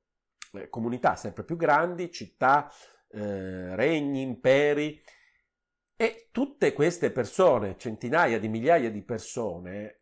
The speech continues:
eh, hanno fatto emergere esigenze diverse, esigenze diverse, discipline diverse come l'economia, la matematica, il disegno, la musica, l'arte,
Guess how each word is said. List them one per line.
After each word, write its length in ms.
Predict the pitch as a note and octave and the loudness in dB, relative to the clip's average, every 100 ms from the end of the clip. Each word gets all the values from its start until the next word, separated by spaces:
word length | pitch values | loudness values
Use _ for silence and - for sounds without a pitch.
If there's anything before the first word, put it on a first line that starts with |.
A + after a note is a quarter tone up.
| _ | _
eh, 720 | G#2+ G2 F2 D2+ C#2 D2 C2 _ | -14 -12 -12 -14 -16 -20 -20 _
hanno 220 | - E3+ | -4 -2
fatto 560 | E3 F#3 F3+ E3+ D3 - | 0 0 2 0 0 -4
emergere 580 | G3+ F#3+ C3+ D3+ G#3 F#3+ | -4 0 -2 0 0 0
esigenze 520 | C3+ C#3 A#2 A2+ C3+ | -2 -4 -4 -6 -6
diverse, 500 | A2 G2+ E2 E2 - | -6 -6 -10 -12 -12
esigenze 600 | A#2+ C#3+ E3 C3 C3+ C3 | -10 -6 -6 -4 -8 -10
diverse, 840 | - C#3+ G3 B2+ A2 A2 - F3 F#3 - _ _ _ - | -10 -4 0 2 2 -2 -2 -2 -4 -14 _ _ _ -10
discipline 680 | C3+ - E3+ E3 F3+ D#3+ B2 | -6 -2 -4 -2 -2 0 0
diverse 560 | A2+ A2+ D3+ - A#2+ | 2 4 4 2 -4
come 400 | B2 A2 G#2+ G2+ | -4 -4 -2 -2
l'economia, 840 | G#2 A2 A#2 A#2+ G#2 B2 G2+ F2 E2+ | -4 -4 -4 -4 -4 -4 -4 -8 -8
la 120 | A2+ | -4
matematica, 840 | A#2+ A#2 A2 G2 A2 G#2 F#2+ F2 - | -2 -2 -2 -2 -2 -4 -8 -10 -8
il 140 | A#2+ | -6
disegno, 520 | A#2+ G#2+ G#2 A#2 G2 | -4 -2 -4 -4 -2
la 120 | G#2 E3 | 0 0
musica, 440 | C3 D#3+ A2 A2+ | 0 -2 -4 -2
l'arte, 640 | A2 C#3 D3+ B2 - G2 | 2 4 2 0 -6 -8